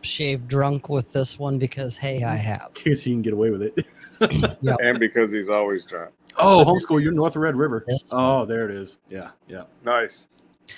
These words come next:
Speaker 1: This is the
Speaker 3: Salute.
Speaker 1: one that he was like, "Rob, I would shave with this one sober."
Speaker 2: It's a heavy blade too. It's a, it's a
Speaker 1: Oh, it is,
Speaker 2: six eighths.
Speaker 1: dude. There, there's a, the weight difference. Feeling these two,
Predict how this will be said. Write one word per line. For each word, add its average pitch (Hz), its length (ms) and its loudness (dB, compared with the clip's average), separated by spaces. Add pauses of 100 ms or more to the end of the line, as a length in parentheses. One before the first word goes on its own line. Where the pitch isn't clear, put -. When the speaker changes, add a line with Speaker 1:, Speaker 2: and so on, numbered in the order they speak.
(240)
Speaker 1:
This 190 300 -4
is 117 220 -2
the 117 160 2
Speaker 3:
Salute. 156 40 0
Speaker 1:
one 147 300 0
that 147 140 -2
he 156 180 -2
was 143 240 -4
like, 135 480 -6 (560)
"Rob, 139 480 -2 (160)
I 151 560 -2 (140)
would 127 280 -2
shave 117 520 -6
with 113 240 -2
this - 280 -4
one 110 200 -8
sober." - 460 -10 (260)
Speaker 2:
It's 147 160 2
a 135 80 0
heavy 127 260 0
blade 123 340 -2
too. 123 220 -2
It's 127 160 -6
a, 98 140 -6 (100)
it's 127 160 -6
a 127 60 0
Speaker 1:
Oh, 208 160 4
it 285 80 2
is, 269 80 2
Speaker 2:
six 160 100 2
eighths. 147 140 -4
Speaker 1:
dude. 214 180 0 (100)
There, 185 200 -4
there's 185 340 -4
a, 143 220 -4 (140)
the 135 180 -2
weight 147 460 -4 (140)
difference. 113 540 -6
Feeling 208 540 -2
these 208 280 -2
two, 202 360 -2